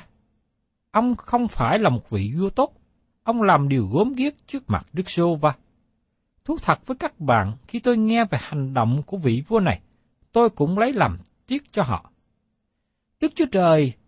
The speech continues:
cho họ một cơ hội quý báu để làm vua. Nhưng tiếc thay,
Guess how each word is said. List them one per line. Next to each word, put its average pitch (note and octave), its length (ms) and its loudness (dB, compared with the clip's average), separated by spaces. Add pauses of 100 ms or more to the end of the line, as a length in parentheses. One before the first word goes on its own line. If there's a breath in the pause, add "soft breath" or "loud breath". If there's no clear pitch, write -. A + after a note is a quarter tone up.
(160)
cho B3+ 120 0
họ C#3 280 2
một C#3+ 200 -2 (300)
cơ C4+ 200 2
hội A#2 360 2 (200)
quý C4 140 0
báu C4+ 240 4
để C4+ 140 -4
làm F#2+ 200 -4
vua. D#3 200 -2 (1040)
Nhưng F3+ 180 2
tiếc B3+ 200 -8
thay, F3 300 -2